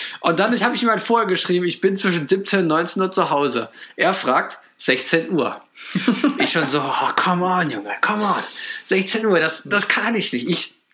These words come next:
Speaker 1: ich kann sechzehn dreißig da sein", schreibe ich. Ne?
Speaker 2: Ja.
Speaker 1: Schon, ich komme ihm entgegen, weil ich will die Reifen ja einfach loswerden.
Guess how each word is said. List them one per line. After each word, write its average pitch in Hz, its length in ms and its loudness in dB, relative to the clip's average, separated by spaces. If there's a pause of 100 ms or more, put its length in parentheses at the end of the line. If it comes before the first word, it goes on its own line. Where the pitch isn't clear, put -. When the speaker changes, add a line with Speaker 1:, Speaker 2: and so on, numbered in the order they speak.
(340)
Speaker 1:
ich 151 200 0
kann 196 240 0
sechzehn 156 340 0
dreißig 143 380 0
da 135 260 4
sein", 120 240 -2
schreibe 101 320 -2
ich. 104 120 -4
Ne? 135 260 2
Speaker 2:
Ja. 127 40 -2
Speaker 1:
Schon, 165 240 0
ich 180 140 -2
komme 220 200 2
ihm 220 80 0
entgegen, 196 440 0
weil 180 180 2 (320)
ich - 240 -2
will 214 140 2
die 165 140 -2
Reifen 135 360 0
ja 131 100 2
einfach 123 260 0
loswerden. 117 600 -2